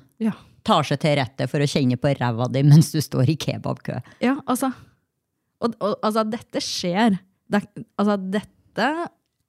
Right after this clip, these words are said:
Speaker 1: er ikke åttitallet. Dette
Speaker 2: Nei.
Speaker 1: skjer her og nå. Dette er ikke en gammel historie.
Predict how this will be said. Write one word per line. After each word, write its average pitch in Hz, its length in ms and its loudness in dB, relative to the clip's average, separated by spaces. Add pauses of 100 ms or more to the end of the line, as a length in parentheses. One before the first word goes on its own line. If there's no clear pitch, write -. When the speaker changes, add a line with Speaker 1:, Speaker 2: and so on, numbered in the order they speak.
(140)
Speaker 1:
er 180 480 -2 (240)
ikke 214 520 -2 (360)
åttitallet. 160 680 -6
Dette 202 140 -2
Speaker 2:
Nei. 220 140 2
Speaker 1:
skjer 180 580 -4 (460)
her 143 320 -6
og 175 140 -8
nå. 190 260 2 (840)
Dette 214 140 -2
er 240 80 2
ikke 208 160 0
en 190 100 -2
gammel 165 420 -2
historie. 170 440 -2